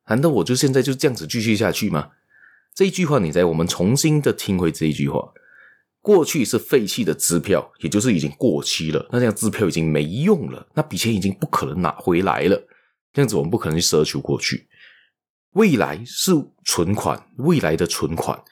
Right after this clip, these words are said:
你还没拿到嘛，你还没拿到的话，你也不懂明天会发生什么事情，意外还是你的生命先走向结束嘛，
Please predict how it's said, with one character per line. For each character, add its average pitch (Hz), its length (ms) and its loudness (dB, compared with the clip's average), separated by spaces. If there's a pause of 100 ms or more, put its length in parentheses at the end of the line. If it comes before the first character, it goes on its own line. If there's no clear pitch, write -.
(320)
你 117 100 0
还 156 120 2
没 165 140 4
拿 101 240 0
到 117 220 2
嘛， 69 160 -8 (580)
你 143 80 0
还 156 40 4
没 196 120 6
拿 131 220 0
到 175 180 4
的 110 140 4
话， 135 280 2
你 78 100 -8
也 78 40 -4
不 147 140 0
懂 90 160 0
明 90 280 2
天 127 160 2
会 120 80 4
发 107 160 2
生 104 140 -2
什 85 100 -4
么 76 120 -4
事 104 180 0
情， 78 320 -2
意 160 160 2
外 143 240 2
还 85 380 -2
是 151 420 2 (800)
你 87 160 0
的 98 80 2
生 107 180 2
命 127 160 2
先 104 160 0
走 82 140 -4
向 95 180 0
结 80 140 0
束 95 180 -2
嘛， 65 160 -4